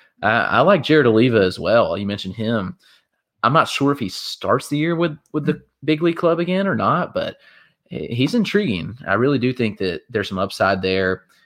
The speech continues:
to be, like, a two sixty type hitter with ten to twelve home runs and twenty-five stolen bags. Uh, obviously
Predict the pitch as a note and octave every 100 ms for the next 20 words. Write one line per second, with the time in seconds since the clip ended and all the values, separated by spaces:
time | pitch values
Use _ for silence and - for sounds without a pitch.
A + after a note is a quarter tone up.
0 | _ - G2 A2 G#2 F#2 - A2 G#2+ G#2
1 | - G2 - F#2+ F#2 - F#2+ G2+ G2+ F2+
2 | D3 _ _ _ _ - A#2 G#2+ G#2 F2+
3 | - G#2 G2+ G2+ G2 F#2 F#2+ G2 F#2+ F#2+
4 | F#2+ - F2+ F#2+ G#2+ G2+ F#2 F#2 F#2 G2+
5 | F2+ G2 - _ _ _ - G2 - G#2+
6 | A2+ - A2 G#2 G2